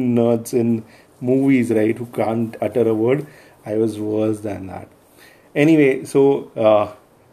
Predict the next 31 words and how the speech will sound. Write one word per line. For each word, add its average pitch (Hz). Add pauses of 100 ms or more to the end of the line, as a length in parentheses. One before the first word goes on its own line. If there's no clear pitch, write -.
(200)
cou-, 131
these 117
couple 127
of, - (720)
in 123
the, 131
in 123
the 120
last 117
couple 123
of 120 (600)
years, 156
as 123
I 123
started 120
working 120
on 117
my, 110 (160)
in 113
my, 110
in 113
my 107
job 113
and 110
everything, 107
I 110
started 110
developing 110 (400)
confidence, 131
trying 110
to 113